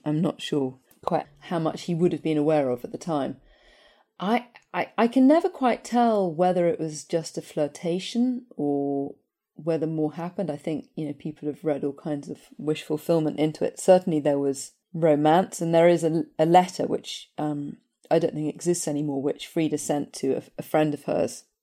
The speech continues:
which certainly sounded like it was extremely passionate from Trotsky, begging her not to leave and not to break up their relationship.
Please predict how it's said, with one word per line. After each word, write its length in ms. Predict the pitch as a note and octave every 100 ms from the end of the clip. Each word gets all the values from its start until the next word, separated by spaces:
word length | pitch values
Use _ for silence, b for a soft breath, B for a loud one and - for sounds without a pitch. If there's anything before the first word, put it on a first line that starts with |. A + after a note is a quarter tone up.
| -
which 320 | D#3+ C#3+ -
certainly 340 | E3 D3 D#3
sounded 360 | D3 D#3+ D3 -
like 220 | C#3+ D3
it 20 |
was 140 | - -
extremely 440 | - - D#3+ C#3
passionate 640 | C#3 - G3 - D3 -
from 180 | - C3+
Trotsky, 460 | C3 D#3 - - C3+
begging 380 | C3 D3 C#3+ D3
her 260 | C3+ C3 _ b b b b
not 240 | D#3+ D3+ -
to 120 | -
leave 480 | C3+ E3+ D3+ C3+ - -
and 180 | D3
not 160 | C#3+ -
to 100 | -
break 340 | C3+ D3 C#3+ -
up 180 | - -
their 140 | C3+
relationship. 680 | C#3 D3 D3 C3 - B2 -